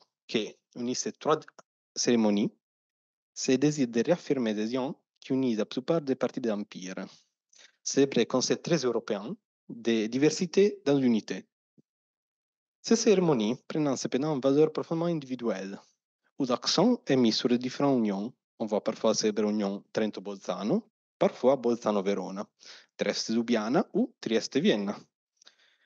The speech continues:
Je pense que cette ambiguïté est très représentative de la façon dont lesquelles les lignes ferroviaires font elles-mêmes partie du réseau et ne sont pas simplement des lignes entre deux points.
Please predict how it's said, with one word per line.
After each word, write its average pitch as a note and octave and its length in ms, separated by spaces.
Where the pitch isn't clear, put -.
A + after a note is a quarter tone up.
Je - 140
pense A#2+ 300
que - 120
cette - 180
ambiguïté A#2+ 680
est A#2+ 120
très - 180
représentative D#3+ 1000
de B2+ 100
la B2 80
façon C3 360
dont A2+ 200
lesquelles G#2 600
les G2 260
lignes A2+ 200
ferroviaires G#2 520
font C3 160
elles-mêmes B2 360
partie C3 340
du E3 120
réseau B2 380
et G#3 300
ne C3+ 80
sont C3 160
pas A#3+ 100
simplement B2+ 320
des A#2 160
lignes B2 240
entre A2 160
deux G#2+ 140
points. G2 260